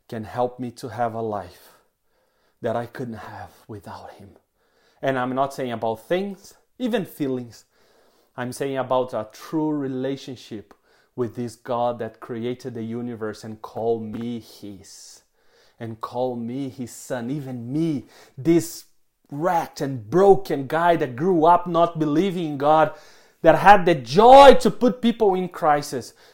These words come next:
This guy, God rescued,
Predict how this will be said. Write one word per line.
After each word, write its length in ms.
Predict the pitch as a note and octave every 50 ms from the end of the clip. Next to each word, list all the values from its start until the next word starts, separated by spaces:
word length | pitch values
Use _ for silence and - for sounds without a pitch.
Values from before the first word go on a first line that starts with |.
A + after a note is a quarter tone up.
| _
This 420 | - C#3+ C3 F3 G#3 B3 C4+ A#3+ F#3
guy, 500 | E3+ F3+ G#3+ G#3+ G#3 G3+ F#3 E3 C#3+ - - - - -
God 320 | D#3 F3+ F#3 F#3 F3+ D#3
rescued, 760 | D3+ C#3+ C#3+ E3 G3 A#3 A#3 - - - - - C4 B3+ A#3+